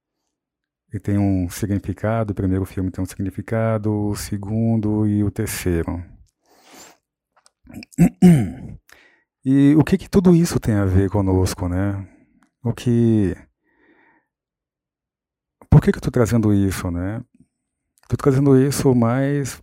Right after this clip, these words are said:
por uma questão, assim, minha mesmo, de afinidade, porque foi um filme que, quando eu vi,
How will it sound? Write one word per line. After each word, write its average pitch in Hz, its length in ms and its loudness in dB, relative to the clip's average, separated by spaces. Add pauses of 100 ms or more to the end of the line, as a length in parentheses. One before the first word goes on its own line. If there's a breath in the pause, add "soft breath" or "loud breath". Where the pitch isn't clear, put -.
por 123 100 0
uma 123 160 0
questão, 117 960 0
assim, 107 440 0
minha 113 540 4
mesmo, 87 440 -8
de 95 80 -8
afinidade, 85 720 -8
porque 113 520 -4 (880 loud breath)
foi 147 140 4
um 156 40 2
filme 156 220 2
que, 131 220 0
quando 160 240 4
eu 131 160 6
vi, 98 500 0